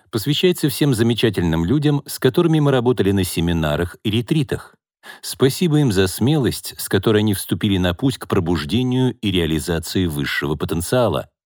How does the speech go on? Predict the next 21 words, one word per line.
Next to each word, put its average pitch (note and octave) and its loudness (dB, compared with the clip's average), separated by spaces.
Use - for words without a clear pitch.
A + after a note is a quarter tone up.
и D#3+ 0
успешно D3+ 0
прошли A2 0
на F#2+ 0
нём F#2 0
все - -6
испытания. C2+ -6
Предисловие. A2 -2
В F#2+ 0
этом F3+ 4
восхитительном C#3+ 0
практическом A2+ -2
введении F2+ 0
в - -8
концепцию F#2+ -2
энеаграммы E2 0
Беатрис C#3+ 0
Честнот F2+ -2
и G2+ -2
Уранио F#2 2
Паэс C#3 -2